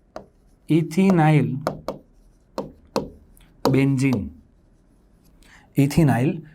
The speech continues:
બેન્ઝીન. આને ઇથાઇન કહેવાય, ઇથાઇન. તો ઇથાઇનાઇલ, ઇથાઇન અને પાછળ આઇલ, કેમ કે શાખા તરીકે છે, આ મેઇન શૃંખલા.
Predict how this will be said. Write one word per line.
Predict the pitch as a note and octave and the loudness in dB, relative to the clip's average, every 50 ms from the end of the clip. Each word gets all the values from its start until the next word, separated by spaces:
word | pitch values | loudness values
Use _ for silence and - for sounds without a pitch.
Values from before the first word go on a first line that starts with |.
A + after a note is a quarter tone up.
| - - A2+ | -18 -12 -8
બેન્ઝીન. | G#2 G2 F#2+ F#2+ - - - - - - - - - - - - - - - - - - - - - | -8 -8 -8 -8 -10 -14 -18 -20 -20 -20 -20 -20 -20 -20 -20 -20 -20 -20 -20 -20 -20 -20 -12 -2 0
આને | E3 G3 A3 A3 | 2 2 2 0
ઇથાઇન | G#3+ G#3+ G#3+ A3 A#3 - - F#3+ A3+ A#3+ B3+ C4+ C4 B3 A3 | 0 2 2 2 2 2 2 2 4 4 4 4 4 4 4
કહેવાય, | - E3 D3 B2+ A#2+ G2+ G#2 | 4 2 2 2 -2 -4 -6
ઇથાઇન. | A#2+ C3+ C#3+ C3+ D3 C#3+ B2 A2 G2 E2+ D#2+ - - - - _ _ - | -6 -8 -8 -6 -6 -6 -6 -6 -6 -10 -12 -16 -20 -20 -20 _ _ -8
તો | - F3+ F3 - | -8 -8 -4 0
ઇથાઇનાઇલ, | F#3 F#3+ G3+ - - - F3+ G#3 A3+ A#3 A#3+ A#3 G3+ F3 E3 D#3+ E3 G3 A#3+ C4 A#3 E3 A#2+ - - - - | 0 2 2 0 0 -2 0 2 2 2 2 0 2 2 2 4 4 4 2 2 2 0 -2 -4 -10 -14 -12
ઇથાઇન | D#3+ F#3 E3+ E3+ F3+ F3+ F#3+ G#3 A3+ B3 C#4 C4+ A#3 - - - _ _ _ _ | -12 -12 -10 -6 -4 -4 -2 -2 -2 -4 -4 -6 -8 -14 -20 -20 _ _ _ _
અને | - F#3 G3+ | -4 -4 -4
પાછળ | G3+ G3+ G3 G3+ G3+ - A#3+ A#3+ | -2 0 -2 -2 0 0 -2 -2
આઇલ, | A#3 A#3 A3 A#3+ A#3 G#3 D#3+ B2 G#2+ - - - _ _ _ _ _ | 0 2 2 2 2 2 -2 -2 -6 -8 -14 -20 _ _ _ _ _
કેમ | - E3+ | -10 -6
કે | F3+ F#3 | -4 -4
શાખા | F3 - G3+ G3 G3 G#3 | -2 -2 -2 0 0 0
તરીકે | G3 D#3+ D#3+ D3 C3 A#2 G#2 - | 0 0 -2 -6 -6 -10 -12 -14
છે, | - - | -16 -20
આ | - - C3+ | -18 -10 -6
મેઇન | D3+ D#3+ E3 D#3 | -2 0 0 0
શૃંખલા. | C3+ - A#2+ G#2+ F#2+ E2+ E2+ | -2 -4 -8 -12 -12 -14 -16